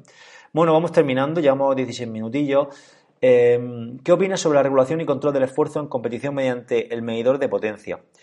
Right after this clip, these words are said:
Pues bueno, eh, Jaime Menéndez destaca que cuanto,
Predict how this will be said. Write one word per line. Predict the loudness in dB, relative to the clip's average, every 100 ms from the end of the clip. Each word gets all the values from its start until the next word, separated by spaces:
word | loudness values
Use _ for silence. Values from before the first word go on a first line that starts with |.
| _ _ _ _ _ _
Pues | 6
bueno, | 8 8 6 6
eh, | 6
Jaime | 6 2
Menéndez | 2 2 4
destaca | 4 4 4 4 2 0 -4
que | -4
cuanto, | 2 0 2 4 6 6 4 0